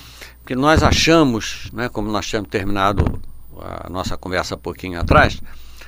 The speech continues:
achamos que escândalo é algo assim monumental, não é? Mas não é não.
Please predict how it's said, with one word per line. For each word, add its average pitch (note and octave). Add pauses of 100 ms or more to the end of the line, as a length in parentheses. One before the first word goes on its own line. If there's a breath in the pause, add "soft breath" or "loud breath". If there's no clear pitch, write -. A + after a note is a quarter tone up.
(320 loud breath)
achamos D3+
que D3
escândalo C3
é A#2
algo B2
assim A2+
monumental, A#2+ (200)
não G#2
é? C#3 (680 loud breath)
Mas E3
não G3
é A#3
não. F#3+